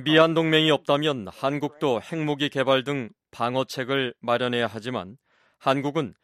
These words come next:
세계에서 가장 강력한 군사력을 가진 미국과 안보 동맹을 맺고 있기 때문에 그럴 필요가 없다는 겁니다. 미국의 확장 억제는 한국이 핵 공격 등 심각한 위협을 받을 경우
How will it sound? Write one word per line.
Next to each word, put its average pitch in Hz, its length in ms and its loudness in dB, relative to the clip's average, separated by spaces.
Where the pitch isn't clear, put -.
세계에서 151 520 0
가장 143 340 0
강력한 139 600 -2
군사력을 135 580 -2
가진 127 420 -2
미국과 117 540 -6
안보 131 360 2
동맹을 135 400 -2
맺고 123 300 -2
있기 110 160 -8
때문에 107 360 -8
그럴 135 240 0
필요가 123 460 -2
없다는 117 400 -6
겁니다. 98 360 -10
미국의 139 420 2
확장 - 360 0
억제는 147 480 -2
한국이 143 680 0
핵 - 200 -8
공격 139 400 -4
등 139 300 -6
심각한 143 640 -2
위협을 127 280 -2
받을 120 240 -4
경우 123 340 -10